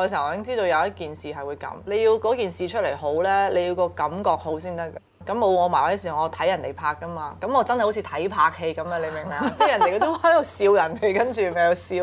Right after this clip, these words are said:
Speaker 1: 咯。咁有啲人，又，我又有知覺，知道呢啲嘢唔可以解釋俾人聽，點解咁好笑。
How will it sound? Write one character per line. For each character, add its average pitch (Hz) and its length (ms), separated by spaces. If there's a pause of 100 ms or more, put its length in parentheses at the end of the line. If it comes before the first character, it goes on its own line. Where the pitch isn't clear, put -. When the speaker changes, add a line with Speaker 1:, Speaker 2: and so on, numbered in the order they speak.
Speaker 1:
咯。 196 180 (440)
咁 233 160
有 311 80
啲 302 120 (120)
人， 208 100 (240)
又， 233 140 (180)
我 220 140
又 214 180
有 202 160
知 247 240
覺， 226 180
知 262 160
道 233 140
呢 - 20
啲 247 40
嘢 226 280
唔 147 80
可 196 160
以 208 40
解 170 80 (100)
釋 202 180
俾 180 180
人 147 120
聽， 170 180
點 170 100 (180)
解 165 80
咁 147 80
好 147 120
笑。 151 180